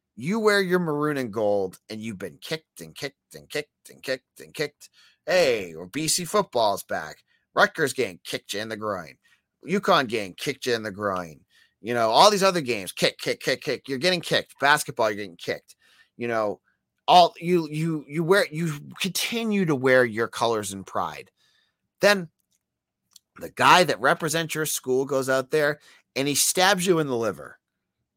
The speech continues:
because he goes out there and in front of your rivals, in front of a bunch of people online that love to make snarky comments about it, he goes out there and screws your team name up.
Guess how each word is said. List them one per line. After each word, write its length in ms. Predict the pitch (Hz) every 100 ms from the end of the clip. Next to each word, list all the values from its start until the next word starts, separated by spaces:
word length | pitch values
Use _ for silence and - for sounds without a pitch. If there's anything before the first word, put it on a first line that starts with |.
| -
because 320 | 139 156 143
he 120 | 160
goes 220 | 175 196 180
out 220 | 175 -
there 340 | 160 151 139 -
and 240 | 139 139 _ -
in 180 | 185
front 420 | 180 - 214 214 165
of 340 | 143 127 - _ _ _ _ _ _ _ _
your 240 | 95 101 92
rivals, 880 | 80 90 117 160 196 185 - - _ _ _ -
in 140 | 131
front 340 | 123 143 123 120
of 460 | 113 107 92 - _ _ _ _ _
a 160 | 107 95
bunch 440 | 87 - 160 180
of 100 | 180
people 300 | - 180 170
online 580 | 160 156 135 135 143 131
that 160 | 92 67 -
love 520 | 80 80 107 156 160
to 120 | 180
make 220 | 165 170
snarky 420 | - 170 165 180 180
comments 460 | 175 175 135 101
about 320 | 95 87 92
it, 160 | 95 - _ _ _ _ _
he 160 | 214
goes 220 | 226 220 190
out 140 | 180
there 120 | 170
and 80 | 127
screws 560 | - - - 165 190 170
your 100 | 165
team 320 | - 147 117
name 240 | 98 76
up. 220 | 67 -